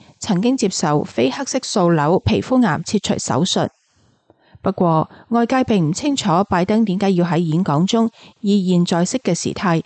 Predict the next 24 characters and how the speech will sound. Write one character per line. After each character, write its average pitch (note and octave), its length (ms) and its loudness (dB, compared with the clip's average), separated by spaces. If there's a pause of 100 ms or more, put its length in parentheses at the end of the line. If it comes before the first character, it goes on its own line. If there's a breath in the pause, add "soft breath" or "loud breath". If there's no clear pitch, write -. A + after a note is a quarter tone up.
(200 loud breath)
嚟 F3 160 2
形 F3 220 2
容 E3+ 160 2
佢 A3+ 160 0
嘅 G3+ 220 2
癌 - 200 -4
症 F3+ 220 0
經 A3+ 200 2
歷。 F3 120 0 (1400)
七 A#3 140 -2
十 F#3 180 -2
九 C#3+ 160 0
歲 G3 160 0
嘅 D#3+ 140 -2
拜 E3+ 160 0
登 A3+ 180 2
總 E3 200 0
統 E3+ 240 0 (320 loud breath)
係 G3 160 2
美 G3 140 2
國 A3+ 140 2
歷 F3+ 160 -2
史 F3+ 140 2
上 E3 320 0